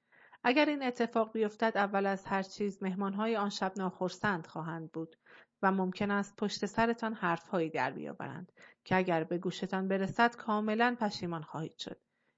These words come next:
این موضوع بسیار پر اهمیت بوده و جنبه‌های مختلفی را در بر می‌گیرد. پس باید بدانید که همین یک جمله برایتان کفایت خواهد کرد که مورد عنوان شده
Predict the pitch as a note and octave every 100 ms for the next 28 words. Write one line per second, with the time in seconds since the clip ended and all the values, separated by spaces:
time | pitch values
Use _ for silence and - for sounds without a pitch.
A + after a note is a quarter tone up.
0 | _ C4+ D4 D4 B3+ B3+ B3 G#3+ G#3 -
1 | G3 G3 - F#3+ - F3+ F3+ F3+ G#3 -
2 | G#3 F#3+ F3+ F3+ - _ - G3+ G3 G3+
3 | G3+ G3 G#3+ B3 B3 A#3+ - F#3+ F#3+ F#3
4 | F3+ F3 F3+ F3+ F3+ D#3+ D3+ C#3 - -
5 | - _ _ _ _ - G3 - G3 G#3
6 | G#3+ B3+ G#3 D3+ D3 - - _ _ -
7 | G3+ A#3 C#4 C#4 C4 A3+ - F#3 F#3 F#3
8 | F3+ F3 F3 E3+ F3 F3 - - G3 A3
9 | A3 G#3 G3+ F3+ - F3 E3+ - - _
10 | - G3+ G3 G3 G#3+ A#3+ A#3+ A3+ F#3+ F3
11 | E3+ E3 - E3 F3+